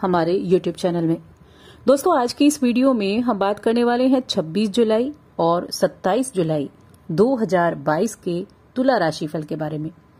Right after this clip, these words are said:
तुला राशि के लोगों के लिए ये दो दिन कैसे रहेंगे, इन दो दिनों में ग्रहों की स्थिति क्या होगी?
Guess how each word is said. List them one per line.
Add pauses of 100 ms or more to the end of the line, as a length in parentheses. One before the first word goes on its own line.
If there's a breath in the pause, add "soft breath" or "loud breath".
(320)
तुला
राशि
के
लोगों
के
लिए
ये
दो
दिन (100)
कैसे
रहेंगे, (580 loud breath)
इन
दो
दिनों
में
ग्रहों
की
स्थिति
क्या
होगी?